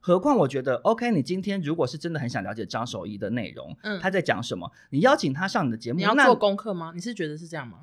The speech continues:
Speaker 1: 对，你应该要提出反对的意见，你应该要跟他有对谈啊。大家期待看到的应该是说，如果今天娘娘以她自己身为跨性别者，她身为性少数，
Speaker 2: 嗯。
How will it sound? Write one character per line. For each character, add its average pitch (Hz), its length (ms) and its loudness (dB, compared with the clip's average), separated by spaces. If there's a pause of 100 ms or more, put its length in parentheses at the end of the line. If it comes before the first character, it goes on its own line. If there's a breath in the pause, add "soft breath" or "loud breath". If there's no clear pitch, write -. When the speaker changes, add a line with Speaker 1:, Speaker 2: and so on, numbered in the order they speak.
(200)
Speaker 1:
对， 202 160 6
你 175 140 4
应 285 360 0
该 269 220 -2
要 220 340 4 (140)
提 151 220 0
出 196 480 0 (360)
反 104 320 4
对 185 140 6
的 123 100 2
意 143 200 -4
见， 135 260 2
你 151 60 0
应 226 160 0
该 226 100 2
要 220 80 4
跟 220 140 0
他 220 80 0
有 151 100 4
对 139 300 2
谈 110 340 -10
啊。 107 140 -12 (200 soft breath)
大 262 120 2
家 269 120 2
期 254 240 -6
待 180 200 4
看 180 200 -4
到 170 140 4
的 127 100 -2
应 147 140 -4
该 147 140 0
是 147 120 -6
说， 127 160 -4
如 175 120 2
果 196 80 6
今 160 120 -4
天 165 140 -2
娘 117 140 -4
娘 120 120 -4
以 104 120 -10
她 139 120 -6
自 139 140 -8
己 104 80 -6
身 120 180 -4
为 113 120 -2
跨 117 160 -2
性 107 180 -8
别 80 140 -12
者， - 100 -18
她 147 100 -8
身 151 140 -2
为 120 60 -2
性 131 120 -2
少 110 200 -10
数， - 340 -12
Speaker 2:
嗯。 196 340 -8